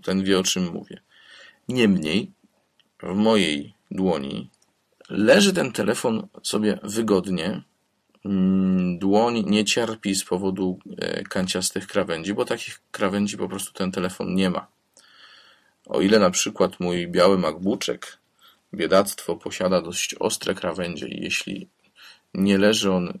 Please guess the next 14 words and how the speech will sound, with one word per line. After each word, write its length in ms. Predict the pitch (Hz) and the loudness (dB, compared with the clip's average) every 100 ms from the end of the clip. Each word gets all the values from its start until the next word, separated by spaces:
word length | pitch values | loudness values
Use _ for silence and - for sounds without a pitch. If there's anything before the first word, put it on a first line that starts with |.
| - | -6
niżej 560 | 92 104 139 110 78 | 0 2 2 0 -2
niż 580 | 76 80 92 - - - | -4 -8 -6 -6 -6 -8
poziom 320 | - 95 95 92 | -4 -4 -2 -2
moich 340 | 90 85 107 | -2 -6 -6
dłoni, 340 | 98 90 98 | -2 0 0
no 100 | 120 | -4
to 140 | 104 104 | -6 -6
trochę, 340 | - 190 92 - - - - _ | -6 -4 -6 -8 -18 -20 -20 _
trochę 260 | - 95 95 | -8 -6 -2
cierpię 380 | - 92 95 | 0 0 -2
przy 240 | 95 - - | -6 -6 -6
pracy 540 | - 92 - 85 87 - | -6 -4 -4 -8 -8 -10
na 140 | 78 | -14
komputerze, 760 | - 98 101 - 90 95 143 | -12 -12 -12 -8 -6 -4 -6